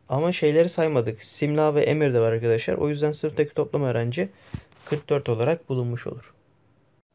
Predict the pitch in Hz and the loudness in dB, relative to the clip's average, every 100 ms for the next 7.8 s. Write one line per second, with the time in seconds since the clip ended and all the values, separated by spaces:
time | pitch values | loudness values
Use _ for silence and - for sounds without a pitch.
0 | _ _ _ - - _ _ 135 160 165 | _ _ _ -20 -20 _ _ -2 0 2
1 | 185 - 151 147 147 160 156 165 165 175 | -2 0 -2 0 2 2 2 0 -2 -4
2 | 156 156 156 123 139 143 147 - - 156 | 2 2 2 0 0 2 2 2 2 2
3 | 151 147 147 - - 180 175 147 131 120 | 2 0 -2 -6 -6 -6 -4 -2 2 0
4 | - 123 131 127 - 131 131 131 131 139 | 0 -4 -2 -6 -6 -4 -2 -2 -2 -6
5 | 143 - - 147 147 151 131 143 139 156 | -6 -8 -10 -4 -2 0 0 0 2 0
6 | - 139 127 120 - - - 135 135 131 | 0 0 2 0 -2 -10 -6 -2 0 0
7 | 120 131 - 160 - - 123 156 | -2 -2 -4 -6 -6 -4 0 0